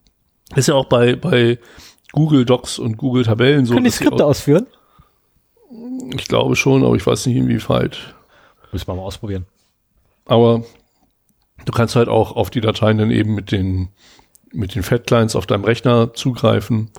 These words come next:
Speaker 1: Und, äh, insofern hast du da beide Möglichkeiten. Ich weiß nicht, ob's ein reines Online-Abo gibt.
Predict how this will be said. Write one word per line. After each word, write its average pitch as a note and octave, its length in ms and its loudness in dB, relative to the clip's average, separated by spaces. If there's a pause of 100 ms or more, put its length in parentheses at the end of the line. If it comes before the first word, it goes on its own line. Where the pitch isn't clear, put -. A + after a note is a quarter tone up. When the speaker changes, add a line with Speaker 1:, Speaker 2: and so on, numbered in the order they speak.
(580)
Speaker 1:
Und, G2+ 680 -2
äh, G2 380 0
insofern G2+ 360 0
hast F#2+ 180 0
du G#2 40 -2
da G2 60 0
beide F#2+ 240 0
Möglichkeiten. G2+ 560 -6
Ich F#2+ 140 -4
weiß A#2 200 0
nicht, A#2+ 100 2
ob's - 180 -6
ein A2+ 80 -2
reines G2+ 360 2
Online-Abo G2 580 0
gibt. - 340 -12